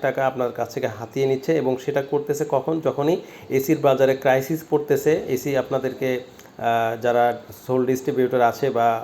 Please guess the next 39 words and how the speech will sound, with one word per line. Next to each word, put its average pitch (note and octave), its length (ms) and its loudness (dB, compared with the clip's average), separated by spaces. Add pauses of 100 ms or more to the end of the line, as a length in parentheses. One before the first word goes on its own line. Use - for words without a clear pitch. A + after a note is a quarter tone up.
(160)
আপনার A#2 320 -4
যেই A2+ 300 -4 (360)
শোরুম C#3+ 300 4
আছে C3 200 2
তারা B2+ 180 2
দিতে C3 220 -2
পারতেছে C3+ 340 0
না, D3+ 80 2
তখনই D#3 460 2
এরকম C#3 240 -2
দুই C3 140 0
নাম্বারিগুলো B2 420 2
বেশি A#2+ 280 0
হচ্ছে। A2 300 -4 (420)
তো C3 60 -2 (140)
এজন্যই F3 420 6
আমি F3 160 4
কিছু E3+ 260 -4
দোকান C#3+ 340 2
আপনাদেরকে D3 440 2
তুলে C#3+ 260 2
ধরতেছি, C3 460 0
যেই C3 160 0
দোকান C3 300 0
থেকে C3+ 200 -2
কিনলে C3 240 0
আপনারা B2 240 0
জেনুইন A#2+ 240 0
প্রোডাক্টটা A#2+ 400 -2
পাবেন। A2+ 320 0 (100)
প্রথমেই C#3+ 340 0
হচ্ছে D3 240 -2
জেনারেল B2+ 420 2
এন্টারপ্রাইজ, A#2+ 600 -2
একানব্বই B2+ 420 -2
নাম্বার B2 240 0
বঙ্গবন্ধু A#2+ 460 -2
স্টেডিয়াম A#2 340 -4
মার্কেট, A2 340 -4